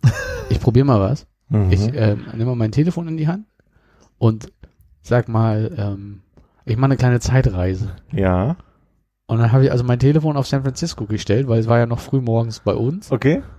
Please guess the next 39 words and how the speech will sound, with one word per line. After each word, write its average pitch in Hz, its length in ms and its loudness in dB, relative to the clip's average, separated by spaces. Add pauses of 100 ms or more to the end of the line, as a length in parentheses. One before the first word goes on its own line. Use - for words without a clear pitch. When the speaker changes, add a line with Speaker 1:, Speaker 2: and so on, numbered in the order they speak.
(140)
Speaker 2:
Und 123 100 0
in 123 80 0
San 135 140 0
Francisco 151 400 0
war 143 80 6
es 139 80 0
noch 143 220 -2
recht 131 180 0
spät 123 220 0
abends. 104 500 -4
Speaker 1:
Ja. 110 280 0 (520)
Speaker 2:
Und 120 120 -6
dann 127 80 2
habe 156 100 6
ich 147 60 0
meinen 175 180 2
Hang 262 200 2
ganz 190 120 -6
doll 160 180 2
geschüttelt, 147 480 4
Speaker 1:
<laughs> - 600 -4
Speaker 2:
äh, 160 340 -6
für, 151 240 -6
für 151 160 -2
neun, 143 240 -2
ungefähr 165 420 2
neun 156 180 2
Kilokalorien. 143 680 0 (800)
Ähm, 143 560 0 (280)
und 139 80 -4
dann 143 120 0
macht 143 160 -6
es 135 100 -12
flupp - 360 -2 (120)
und, 156 320 0
äh, 143 360 0
ha-, 139 40 -4 (680)
Happy 165 240 2
Birthday. 156 460 0